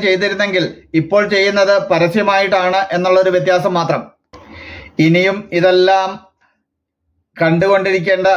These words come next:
ഗതികേട് മലയാളിക്കുണ്ടല്ലോ എന്നുള്ളത് ആണ് ഏറ്റവും വലിയ വേദനയും. വീണ്ടും വരുന്ന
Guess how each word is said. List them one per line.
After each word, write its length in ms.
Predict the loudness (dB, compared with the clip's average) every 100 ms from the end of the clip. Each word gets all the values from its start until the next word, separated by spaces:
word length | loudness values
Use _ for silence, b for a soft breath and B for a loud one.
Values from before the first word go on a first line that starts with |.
| 0 -2
ഗതികേട് 420 | -2 0 0 0 0
മലയാളിക്കുണ്ടല്ലോ 800 | 2 2 2 0 0 0 2 0 0 -2
എന്നുള്ളത് 400 | 0 2 2 2 -2 -2 -2
ആണ് 180 | 0 -2 -4 b b b -8
ഏറ്റവും 480 | -6 -2 0 2 2
വലിയ 180 | 2 0 0
വേദനയും. 420 | -2 0 -2 -4 -8 _ -18 B B B B B B -2
വീണ്ടും 340 | -2 0 0 2
വരുന്ന 220 | 0 0